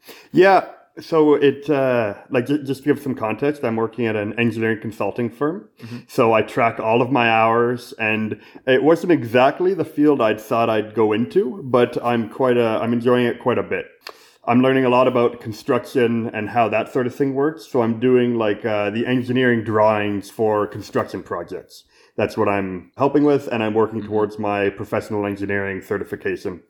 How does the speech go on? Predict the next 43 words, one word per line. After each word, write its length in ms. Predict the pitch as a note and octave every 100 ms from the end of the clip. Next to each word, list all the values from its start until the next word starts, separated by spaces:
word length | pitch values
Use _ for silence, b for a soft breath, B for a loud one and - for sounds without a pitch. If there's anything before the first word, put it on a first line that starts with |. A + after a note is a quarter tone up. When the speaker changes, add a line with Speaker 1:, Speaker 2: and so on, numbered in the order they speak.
| b b b b b
Speaker 1:
I've 200 | A#2 A#2
noticed 260 | C#3+ D3 C#3+
a 60 |
bit 240 | A#2+ C3+ D3+
of 100 | C3+
a 60 |
difference 460 | B2 A#2 C3+ C3+ C3+
between 300 | B2 C3 A2+
academia 640 | G#2+ G#2 G#2+ G#2 G2+ A2+
and 140 | A2+ G#2
working 320 | G2+ - A2+
life, 340 | G#2 C3 D3
as, 220 | A2 G2
uh, 40 | G2+
I'm 220 | F#2+ F2 G2+
sure 240 | - G#2
a 60 | G2+
lot 160 | G#2
of 160 | G2+ -
people 240 | A2+ G#2+ G2+
do. 440 | F#2+ G2+ A#2 D3+ B B B B
Industry 340 | C#3+ C#3+ D#3+
is 60 | C#3
a 40 | C3
lot 220 | B2 -
faster 360 | A#2 A#2 -
paced. 540 | G#2 G#2 A#2 D3+ - _ -
You 100 | B2
know, 80 | A#2
you 200 | B2+ B2
have 180 | C3+
a 40 | C3
lot 320 | A#2 B2 -
more 280 | B2+ A#2+ B2
smaller 500 | - B2+ A2+ A#2 A#2+
projects 640 | - A2+ A2 B2+ D3 - -
on 240 | A2 A2
the 80 | G#2+
go 440 | G#2+ G#2 A2+ C#3+ -
at 100 | G#2+
any 160 | G#2+
one 220 | A2 G#2+ G#2+
time, 440 | A2+ A2 D3 E3